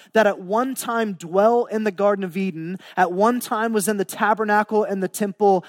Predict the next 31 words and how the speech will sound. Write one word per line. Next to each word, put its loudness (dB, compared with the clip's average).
and -4
the 4
Ark 2
of, -4
of -4
the -4
Covenant, -2
now 0
lives 2
inside -2
of -2
you. -6
This 0
is 0
so 2
huge -4
and -2
massive. 2
It 0
changes -2
everything. 0
He's 2
no 0
longer 0
dwelling 4
in -6
places. 0
He's 0
now 2
dwelling 0
inside 0